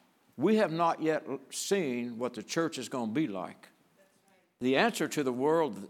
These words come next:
it's not the government. It's not Donald Trump.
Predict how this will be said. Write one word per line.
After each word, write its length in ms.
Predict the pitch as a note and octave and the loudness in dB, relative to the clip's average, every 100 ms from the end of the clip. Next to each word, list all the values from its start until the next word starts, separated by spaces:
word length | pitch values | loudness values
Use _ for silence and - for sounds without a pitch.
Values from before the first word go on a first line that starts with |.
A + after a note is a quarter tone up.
| - | -8
it's 160 | - | -2
not 180 | C3+ F#3+ | 0 0
the 80 | B2 | 0
government. 500 | A2 B2 A2+ F2 - - _ _ _ _ _ _ _ _ _ _ _ _ _ _ _ _ _ _ _ _ _ _ _ _ _ _ _ _ _ _ | -2 -2 -2 -8 -10 -16 _ _ _ _ _ _ _ _ _ _ _ _ _ _ _ _ _ _ _ _ _ _ _ _ _ _ _ _ _ _
It's 80 | A#2 | 0
not 240 | D3 D3 | 2 4
Donald 300 | B2+ A#2+ G2+ | 2 0 -2
Trump. 380 | - C3 F2+ | -4 -4 -4